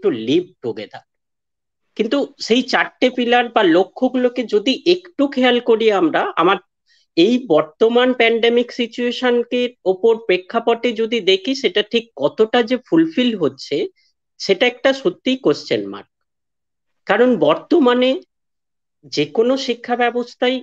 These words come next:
গোল ওরিয়েন্টেড একটা শিক্ষা ব্যবস্থা, এবং সেই goal oriented শিক্ষা ব্যবস্থার সবসময় দুটো লক্ষ্য থাকে প্রত্যেকটা শিক্ষা ব্যবস্থার,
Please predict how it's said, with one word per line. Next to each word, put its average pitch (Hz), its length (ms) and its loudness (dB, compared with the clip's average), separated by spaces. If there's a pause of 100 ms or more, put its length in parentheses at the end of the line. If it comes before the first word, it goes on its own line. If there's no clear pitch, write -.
(160)
গোল 196 300 2
ওরিয়েন্টেড 233 560 0
একটা 233 240 -2
শিক্ষা 240 320 -6
ব্যবস্থা, 226 480 -8 (680)
এবং 175 220 2
সেই 220 200 0
goal 175 300 2
oriented 233 520 0
শিক্ষা 214 320 -4
ব্যবস্থার 233 480 0
সবসময় 233 720 0
দুটো 240 300 2
লক্ষ্য 240 360 2
থাকে 254 300 -4
প্রত্যেকটা 240 800 -2
শিক্ষা 240 320 -2
ব্যবস্থার, 233 520 -4